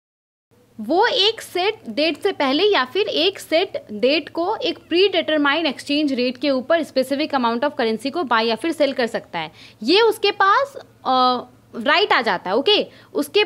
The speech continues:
ऊपर ऑब्लिगेशन नहीं रहता है कि उसको करना ही करना है उस डेट को, doesn't matter कि उस समय जो करेंसी एक्सचेंज रेट है वो क्या चल रहा है। अगर उसके फेवर में चीज़ें चल रहा होगा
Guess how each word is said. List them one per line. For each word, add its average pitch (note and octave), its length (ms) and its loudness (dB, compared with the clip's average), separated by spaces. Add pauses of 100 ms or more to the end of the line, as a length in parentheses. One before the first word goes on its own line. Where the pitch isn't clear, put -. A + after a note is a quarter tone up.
ऊपर F#4+ 220 0
ऑब्लिगेशन E4 580 2
नहीं G#4+ 140 4
रहता C4+ 220 2
है G#3 60 0
कि - 100 -2
उसको G4 200 0
करना D#4 340 2
ही F#4+ 180 4
करना E4+ 280 2
है D#4 60 2
उस C#4 180 2
डेट G3+ 200 0
को, F#3 140 -6
doesn't C#4+ 300 2
matter D4+ 300 0
कि E4+ 80 -4
उस D4 160 -2
समय D4 240 2
जो D#4+ 180 -2
करेंसी C4 400 -2
एक्सचेंज C4+ 360 -2
रेट B3+ 160 0
है C#4 60 2
वो D4+ 120 -2
क्या A#3 180 0
चल G3 160 -6
रहा E3+ 160 -8
है। - 80 -8 (300)
अगर F#4 460 4
उसके G#4 460 -2
फेवर E4 460 2
में G4 120 2
चीज़ें D#4+ 260 0
चल D4 200 2
रहा D4+ 140 4
होगा C#4+ 260 4